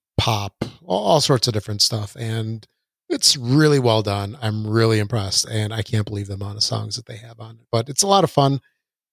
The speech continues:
Uh, if, if you haven't tried it, give it a shot. You know, it's one of those that are free slash free to advance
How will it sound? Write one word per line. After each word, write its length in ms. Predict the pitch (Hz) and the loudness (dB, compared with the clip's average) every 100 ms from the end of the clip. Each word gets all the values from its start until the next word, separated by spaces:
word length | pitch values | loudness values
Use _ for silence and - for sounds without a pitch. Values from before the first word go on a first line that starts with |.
| _ - | _ -6
Uh, 240 | 123 123 | -2 -2
if, 60 | - - _ _ - | -4 -10 _ _ -6
if 140 | - | 0
you 60 | 131 | 2
haven't 240 | 123 123 | 2 0
tried 260 | - 117 113 | 2 2 0
it, 140 | 110 | -4
give 160 | 110 107 | -4 0
it 60 | |
a 40 | 107 | 2
shot. 680 | - 101 98 101 - - - | 2 0 -2 -6 -8 -10 -10
You 80 | |
know, 120 | 101 98 | -12 -12
it's 300 | - - - | 0 0 2
one 140 | 120 | 2
of 80 | 110 | 4
those 260 | 113 110 | 4 4
that 160 | 104 104 | 2 2
are 280 | 104 101 95 - _ _ _ | 2 2 0 -6 _ _ _
free 640 | _ 123 120 117 117 120 117 _ _ - | _ 2 2 2 0 -2 -4 _ _ -8
slash 540 | - 110 101 95 - | -4 -4 -6 -4 -4
free 560 | - 120 117 113 113 113 | -2 0 2 0 -2 -6
to 280 | - 110 107 - _ _ _ _ _ _ _ _ _ _ _ | -2 -2 -2 -6 _ _ _ _ _ _ _ _ _ _ _
advance 720 | 117 101 107 107 117 - - | -8 -2 -2 -2 -4 0 0